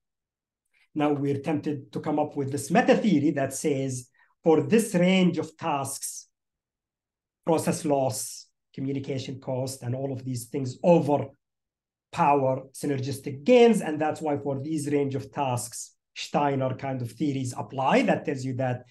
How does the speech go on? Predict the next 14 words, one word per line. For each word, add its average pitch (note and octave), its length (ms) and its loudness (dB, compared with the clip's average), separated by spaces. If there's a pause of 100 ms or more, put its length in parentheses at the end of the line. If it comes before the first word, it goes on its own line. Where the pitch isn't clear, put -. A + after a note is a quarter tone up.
(140)
individuals, C3 680 -4
independent C3 500 -6
individuals C3 380 -6
are B2+ 160 -8
better C3 200 -8
than B2 200 -6 (440)
groups. E3+ 440 0 (300)
However, E3 420 6
in D3 180 -2
this D3+ 180 -6
corner C#3+ 420 0
in B2+ 80 -4
the B2 100 -2
space, C3 640 -4